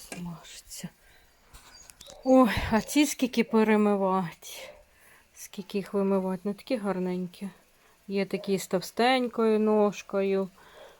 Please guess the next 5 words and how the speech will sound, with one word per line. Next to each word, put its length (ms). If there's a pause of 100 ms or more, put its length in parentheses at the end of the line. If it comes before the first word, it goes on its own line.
(100)
є 180
такі 400
з 100
тоненькою 1040 (1400)
ніжкою. 920